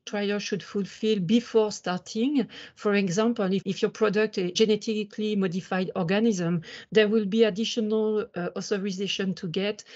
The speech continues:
So it is important to consider what is your product, what are the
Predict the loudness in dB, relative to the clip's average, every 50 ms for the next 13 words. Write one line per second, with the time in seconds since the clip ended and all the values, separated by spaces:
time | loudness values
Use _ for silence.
0 | -20 -20 -12 -6 -4 -4 -4 -4 -4 -2 -2 -2 -2 -2 -4 -4 -2 -2 -2 -2
1 | -2 -2 -2 -2 0 0 0 -2 0 2 2 2 2 2 2 2 2 2 2 -2
2 | -8 -16 -16 -8 0 4 6 6 6 6 2 2 2 2 2 0 0 0 0 0
3 | 0 0 0 0 4 4 4 6 6 6 4 4 4 4 4 4 4 6 4 4
4 | 2 -2